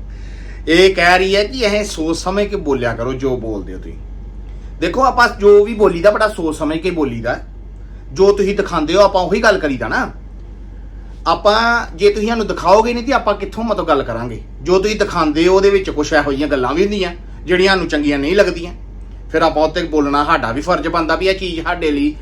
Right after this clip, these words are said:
ਸਾਨੂੰ ਚੰਗੀ ਨਹੀਂ ਲੱਗੀ। ਹੁਣ ਇਹ ਜਿਹੜੀ ਤੂੰ ਗੱਲ ਕਹਿ ਰਹੀ ਹੈ ਵੀ ਦਰਦ ਵੀ ਹੋ ਰਹੀ ਆ, ਫਿਰ ਵੀ ਵੇਖੋ ਜੀ ਦੇਵ ਜੀ ਕੰਮ ਤੇ ਗਏ ਨੇ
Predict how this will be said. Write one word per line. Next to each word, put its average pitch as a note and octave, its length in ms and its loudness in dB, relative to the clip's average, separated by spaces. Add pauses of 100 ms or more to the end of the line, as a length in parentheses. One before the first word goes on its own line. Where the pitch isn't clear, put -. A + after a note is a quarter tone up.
(120)
ਸਾਨੂੰ E3+ 260 2
ਚੰਗੀ D3+ 320 2
ਨਹੀਂ D#3 280 2
ਲੱਗੀ। E3+ 300 0 (580)
ਹੁਣ E3 140 0
ਇਹ G3 160 4
ਜਿਹੜੀ G#3 180 2
ਤੂੰ G#3+ 220 -6
ਗੱਲ F#3 180 4
ਕਹਿ E3+ 280 0
ਰਹੀ F3+ 180 -4
ਹੈ F3 100 -10 (520)
ਵੀ E3 80 -6 (120)
ਦਰਦ D3 300 2
ਵੀ F3+ 200 0
ਹੋ F#3 240 4
ਰਹੀ C#3 180 0
ਆ, E3 80 0
ਫਿਰ F#3+ 260 -6
ਵੀ A3 160 -8
ਵੇਖੋ E3 280 -4
ਜੀ D#3+ 160 -6
ਦੇਵ C#3+ 240 0
ਜੀ B2+ 140 -6
ਕੰਮ A#2+ 300 -4
ਤੇ A2 140 -10
ਗਏ G#2+ 320 -10
ਨੇ A2+ 140 -6